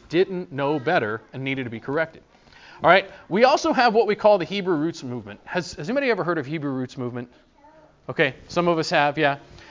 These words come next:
And I need to say very gently and cautiously, because the Hebrew Roots movement, you guys, w-,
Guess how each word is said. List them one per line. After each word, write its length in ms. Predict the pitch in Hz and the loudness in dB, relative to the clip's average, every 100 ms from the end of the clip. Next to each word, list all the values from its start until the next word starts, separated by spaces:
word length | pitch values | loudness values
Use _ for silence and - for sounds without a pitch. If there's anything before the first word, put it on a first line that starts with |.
| - - | -20 0
And 140 | 175 180 | 4 4
I 80 | |
need 180 | 196 262 | 4 2
to 80 | 262 | -2
say 240 | - 226 | 2 4
very 300 | 190 208 208 | 4 4 4
gently 580 | 185 185 202 226 214 214 | 2 2 4 2 0 0
and 120 | 190 | 0
cautiously, 600 | 180 196 190 170 - 131 | 4 4 4 0 -2 -4
because 340 | 131 151 180 147 | -4 0 0 0
the 100 | 147 | -4
Hebrew 320 | 269 302 277 | -4 -2 0
Roots 280 | 196 233 - | 0 -2 -2
movement, 400 | 139 120 127 - _ - - | -2 -2 -4 -8 _ -20 -14
you 100 | 147 | -8
guys, 380 | 170 165 156 151 | -2 0 0 -4
w-, 240 | - 175 | -6 -6